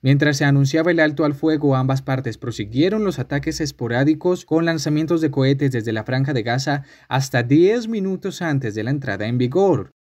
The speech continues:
Los mediadores egipcios ultimaron los detalles de su aplicación en Jerusalén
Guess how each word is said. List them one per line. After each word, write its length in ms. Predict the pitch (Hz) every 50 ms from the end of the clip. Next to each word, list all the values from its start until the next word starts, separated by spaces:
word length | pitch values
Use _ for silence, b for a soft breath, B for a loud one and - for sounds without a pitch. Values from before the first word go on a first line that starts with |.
| _ _ -
Los 220 | 135 143 143 131
mediadores 520 | 143 139 139 139 135 139 147 165 165 170 170
egipcios 520 | 143 - 165 156 143 - - 135 135 -
ultimaron 640 | 139 135 131 - 139 127 135 139 147 165 185 185 170
los 140 | 170 160 156
detalles 440 | 151 139 147 147 139 135 123 113
de 120 | 107 110 104
su 160 | - 120 110
aplicación 600 | 104 - 113 107 - 110 107 - - 139 135 135
en 200 | 135 139 143 139
Jerusalén 680 | 139 147 143 143 139 175 165 143 117 110 117 120 131